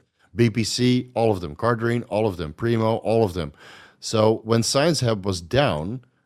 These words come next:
and I was preparing for the Cardarine video, I almost had a heart attack. <laughs> Because <laughs> I was like, "Where, where, where am I gonna get the information?" You know? So thank God it's back online. Uh, did I hang out with Jared Feather? Yeah, we, uh, I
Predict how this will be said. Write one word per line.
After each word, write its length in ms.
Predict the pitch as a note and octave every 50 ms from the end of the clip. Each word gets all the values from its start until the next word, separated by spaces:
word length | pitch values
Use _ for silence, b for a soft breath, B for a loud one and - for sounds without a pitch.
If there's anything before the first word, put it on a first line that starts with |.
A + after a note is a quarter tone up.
| _ _ _
and 80 | F#2+ G#2
I 60 | G#2+
was 120 | G#2+ G#2 -
preparing 540 | - A2+ G2 - - A#2 A2 A2 A2 G#2
for 160 | G2 - G#2 F#2
the 80 | F#2+
Cardarine 640 | - - - A2+ B2 D3 C#3+ B2+ A#2 G#2 F#2+ F2+ E2+
video, 640 | D2 D#2 E2+ E2 D2+ D2+ D2 C#2+ D#2+ G#2+ C3+ C3+ b b b b b -
I 40 | -
almost 200 | B2 C#3 A#2+ -
had 120 | G2 E2+ E2
a 60 | C#2+
heart 200 | D#2 F2+ F#2 F2+
attack. 380 | - - - - - _ _ _
<laughs> 40 | _ - - _ -
Because 420 | E3+ D3+ - - A3 G3 G3+ - B B B B B B B - - - _ _ _ _ _ _ - - - -
<laughs> 20 |
I 40 | D#3
was 160 | B2+ - -
like, 180 | A#3+ G3+ D3 F#3+
"Where, 260 | A3+ B3+ D#3+ D#3 E3
where, 220 | D#3+ E3 E3+ E3+
where 360 | E3+ D#3+ - - B2+ D3+ E3
am 100 | F3 F3
I 20 | D#3+
gonna 180 | D#3+ D#3+ D#3
get 260 | D3+ D3 D3+ D#3 C#3+ -
the 120 | D#3 D3+
information?" 640 | D#3 C#3+ - D3+ B2+ C3+ D#3 F3 - - - - - _
You 100 | D#2 D#2+
know? 200 | E2+ G2+ A#2 B B B B B B B B B B B
So 180 | B - - F#2
thank 240 | - - A2+ A2 G2
God 220 | G#2+ G2+ G2+ G2
it's 220 | F#2+ F#2 F2 - -
back 240 | G2+ F#2 F#2 -
online. 540 | F2+ E2 E2+ F2+ G2+ G2+ F2+ D#2+ G2 C3 C#3+ _ _ _ _ _ _ _ _ _ _ _ _ _ _ _ _ _ _ _ _ _ _ _ _ _ _ _ _ _ _ _ _ _ _ _ _ _ _ _ _ _
Uh, 220 | G#2+ A2 A2 A2+
did 140 | A2 B2+ B2+
I 80 | B2+ A#2+
hang 200 | B2+ C3+ C#3+ C#3+
out 160 | C#3+ C#3 B2+
with 100 | B2+ A#2+
Jared 280 | G2+ A#2+ B2 B2+ A#2+ -
Feather? 320 | - D#3 D#3+ C3 G#2 G#2+
Yeah, 160 | B2 D3+ D3
we, 280 | C3+ D3 D3+ D3+ D3+ D3
uh, 380 | C#3+ C#3+ C#3+ C#3 C#3 C#3 A#2 -
I 60 | -